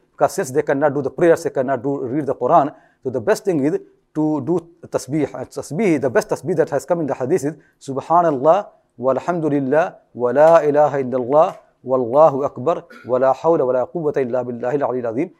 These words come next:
Keep saying this thing, so inshallah your, your reward will be very high. So note, and you know, that actually will make Allah subhanahu wa ta'ala next to you. So that impurity, no doubt, stops you from the prayer, from the fasting, and from so many things.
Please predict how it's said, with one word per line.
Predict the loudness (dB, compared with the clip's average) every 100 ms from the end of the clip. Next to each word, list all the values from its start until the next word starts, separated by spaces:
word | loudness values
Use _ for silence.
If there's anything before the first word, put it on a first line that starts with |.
| -10
Keep | -6 -4
saying | -4 -4 -4
this | -4
thing, | -6 -6 _ _ -10
so |
inshallah | -8 -2 0 2
your, | 2 0 -2
your | -4 -6 0 2
reward | 4 2
will | 0
be | -6 -8
very | -2 0 2
high. | 6 4 4 -8 _ _ _
So | -4 -2 -2
note, | 0 0 0
and | -2 -2
you | -2
know, | -2 2
that | 2 2
actually | 0 -2
will | -2 -2
make | 2 0 0 -6
Allah | -4 -4
subhanahu | -4 -4
wa | 0
ta'ala | 0 -2 _ -14 -4
next | -2 -2
to | -2
you. | -2 -4 -8 _ _ _
So | -10 -4 -4
that | 2 4 4
impurity, | 0 0 2 2 0
no | -2 2
doubt, | 2 2
stops | 0 2 2
you | 0
from | -4 -4
the | -2
prayer, | 2 2 2
from | 0 -4
the | 0
fasting, | 4 4 4 -8 -10 _ -6
and | -4 -2
from | -2 -2
so | -2
many | -2 -2
things. | -2 -2